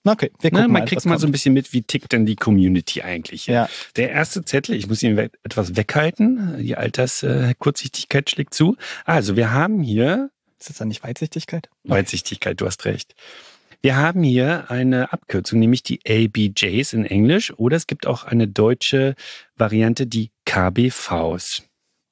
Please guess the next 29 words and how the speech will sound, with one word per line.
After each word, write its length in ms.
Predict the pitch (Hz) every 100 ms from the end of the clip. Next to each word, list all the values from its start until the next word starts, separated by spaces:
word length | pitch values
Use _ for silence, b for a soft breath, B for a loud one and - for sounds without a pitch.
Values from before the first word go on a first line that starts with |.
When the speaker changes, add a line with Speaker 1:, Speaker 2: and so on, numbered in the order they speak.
| _
Speaker 1:
Martin, 280 | 120 127 131
weißt 260 | 123 135 120
du, 60 |
was 100 | 113
das 180 | - 117
ist? 260 | 165 262 B B B -
Speaker 2:
Also 180 | 120 147 - -
A 100 | 143
B 120 | 147
Js 400 | 127 143 185 -
kannte 240 | - 139 131
ich 80 | 123
nicht, 200 | 185 156
aber 160 | 131
K 220 | - 127 131
B 100 | 139
Vs 380 | - 131 -
kenne 260 | - 95 98
ich. 240 | 151 175
Und 140 | - 123
Speaker 1:
Ja. 80 | -
Speaker 2:
ich 160 | -
meine, 320 | 120 107 135 175
es 80 | 143
steht 200 | - 143
für 140 | 143
kleiner 380 | - - 107 120
brauner 340 | 107 - 101 104
Vogel. 400 | - 95 92